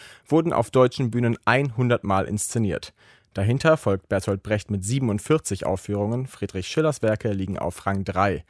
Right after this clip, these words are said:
Der Chef des Bühnenvereins, Marc Grand Montagne, sagte außerdem, es sei noch ein weiter Weg, bis gesellschaftliche Veränderungen in den Spielplänen auftauchten. Das gelte zum Beispiel für Geschlechtergerechtigkeit oder der Entsch-, Erschließung neuer Publikumsschichten.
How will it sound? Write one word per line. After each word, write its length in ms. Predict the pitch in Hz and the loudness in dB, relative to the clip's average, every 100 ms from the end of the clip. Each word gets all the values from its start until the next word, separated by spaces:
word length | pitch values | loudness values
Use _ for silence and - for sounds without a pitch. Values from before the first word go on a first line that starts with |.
| - - - - | -20 -20 -20 -2
Der 140 | 110 | 0
Chef 260 | 98 196 214 | 2 2 2
des 180 | 135 - | -2 -2
Bühnenvereins, 720 | 98 92 - - 90 85 - | -2 -4 -4 -6 -6 -6 -4
Marc 380 | 92 98 - 95 | -2 -2 -4 -4
Grand 280 | 110 117 | 0 2
Montagne, 540 | 107 95 - 135 151 143 | 2 0 0 2 2 0
sagte 400 | 107 110 - - | 2 0 0 0
außerdem, 540 | 123 - 127 131 131 | 0 0 0 0 0
es 240 | 110 107 - | -4 -4 0
sei 160 | 104 | 2
noch 160 | 104 104 | 2 -2
ein 300 | - 101 95 | -4 -4 0
weiter 400 | 98 143 - 131 | 0 2 -2 0
Weg, 300 | 113 78 - - - _ | -2 -4 -12 -20 -20 _
bis 140 | 113 | -4
gesellschaftliche 680 | - 101 104 110 110 110 107 | -2 2 2 0 -4 -4 -4
Veränderungen 540 | - - 101 104 123 | -4 -2 -2 0 -2
in 100 | 95 | -2
den 120 | 110 110 | -2 -2
Spielplänen 540 | - 98 - 110 101 | -2 -2 0 0 4
auftauchten. 680 | 98 - - 87 - - 123 - - - - | 2 2 -2 -2 -2 -8 -8 -12 -20 -8 -6
Das 160 | - | 2
gelte 220 | 151 143 | 4 4
zum 120 | - 123 | 2 2
Beispiel 300 | 113 - 113 | 2 2 -4
für 160 | 101 | -4
Geschlechtergerechtigkeit 1120 | 92 - 120 - 131 123 - - - 110 107 - | -4 0 2 2 0 -2 -4 -8 0 0 0 -2
oder 220 | 123 135 | 2 4
der 220 | 131 123 | 4 4
Entsch-, 340 | - 123 - - | 2 -2 -4 -2
Erschließung 560 | - 127 - 156 - 135 | 0 0 -2 -2 0 2
neuer 300 | 107 113 120 | 2 2 0
Publikumsschichten. 1040 | - 165 - - - - - - - - | 0 -4 -4 -8 -10 -10 -12 -12 -14 -16